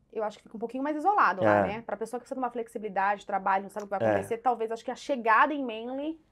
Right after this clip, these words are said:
Speaker 1: Eu, na minha opinião, talvez, talvez, tá, gente? Talvez não seja bacana.
Speaker 2: Nós chegamos, você morava em Dubai.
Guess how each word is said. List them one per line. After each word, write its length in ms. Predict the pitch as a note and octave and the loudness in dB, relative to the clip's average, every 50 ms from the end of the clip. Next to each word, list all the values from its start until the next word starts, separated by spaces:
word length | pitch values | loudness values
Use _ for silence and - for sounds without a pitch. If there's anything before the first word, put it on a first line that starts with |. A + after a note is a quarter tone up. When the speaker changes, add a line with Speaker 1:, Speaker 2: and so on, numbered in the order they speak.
| _ _ _ _ _ _ - | _ _ _ _ _ _ -6
Speaker 1:
Eu, 160 | - A3 G3+ | -4 -2 -2
na 80 | G#3+ A3 | -2 -2
minha 160 | A3+ A#3+ C#4+ | 0 0 0
opinião, 400 | D#4 D#4+ D4+ C4 A#3+ A3+ B3 B3 | 0 0 -2 -2 -2 -2 -2 0
talvez, 460 | C4+ C4+ C4 A3 A3 A#3 A3+ G3 - | 2 0 2 2 2 0 0 0 2
talvez, 580 | - C4+ E4 A4 F4+ B3+ B3 A#3+ A#3 G#3+ G3 - - | 4 6 6 6 6 4 4 6 6 6 4 0 -4
tá, 200 | - G3 F#3+ A#3 | -2 -2 -2 -2
gente? 340 | B3 A#3+ F#3+ E3+ E3+ - G3 | -4 -6 -10 -12 -14 -14 -10
Talvez 480 | - G3+ G3+ G3+ G3 G3+ G#3 A3+ A3 B3 | -8 -8 -8 -6 -6 -6 -8 -8 -8 -10
não 140 | B3+ B3+ | -10 -10
seja 200 | A#3+ - A#3+ B3 | -8 -8 -8 -6
bacana. 340 | A#3+ B3+ E4 - - A3 F#3 | -4 -4 -4 -2 -2 -2 0
Speaker 2:
Nós 220 | E3+ A3 C4 - - | 0 0 -2 -2 -4
chegamos, 460 | - E4+ - C3 G3 C#4+ E4 - C3 | -6 -4 2 4 4 4 4 4 2
você 180 | C3+ C3 - | 2 2 2
morava 380 | F3+ C#4+ F#4 E4 - C4 E4+ D#4+ | 0 2 2 0 0 0 2 2
em 40 | F3+ | 2
Dubai. 480 | C#3 C#3+ A#2+ A2 G2+ G2 F2+ F#2 G#2+ | 4 6 6 6 6 6 4 0 -6